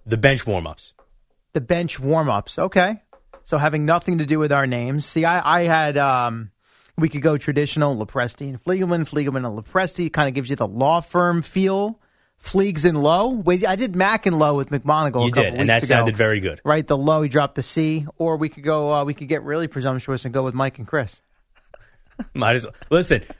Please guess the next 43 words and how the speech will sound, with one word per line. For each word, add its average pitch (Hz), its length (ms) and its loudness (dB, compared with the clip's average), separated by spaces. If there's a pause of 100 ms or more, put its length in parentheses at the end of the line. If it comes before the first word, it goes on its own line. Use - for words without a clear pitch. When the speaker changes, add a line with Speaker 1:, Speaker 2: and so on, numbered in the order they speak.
(100)
Speaker 1:
my 127 200 6
wedding 147 300 2
hashtag 123 520 4
was 117 160 2
Mike 113 260 4
and 123 100 2
the 113 40 0
Mad 123 300 2
Dog, 98 280 0
as 104 160 -2
picked 120 200 0
Speaker 2:
That's 196 200 4
Speaker 1:
by 240 100 8
my 277 140 4
Speaker 2:
right. - 80 2
Speaker 1:
wife 127 240 2
and 139 140 0
my 131 100 4
mother-in-law. 135 580 4
Speaker 2:
Yes, 104 100 -2
Speaker 1:
So. 110 100 -2
Speaker 2:
yes. 170 640 -2
Very 175 320 0
nice, 110 360 -2
very 151 280 2
nice. 120 260 0
So, 214 140 0
look, 247 240 -2
this 254 260 -2
is 240 200 -10
an 240 100 -2
interesting 196 420 -2
morning 147 300 2
to 135 140 -6
me, 123 180 2
and 127 80 2
I 156 80 2
know 196 160 2
Speaker 1:
Zoo, 143 220 2
Zoo 127 200 2
just 117 220 0
had 92 240 0
one. 82 220 -8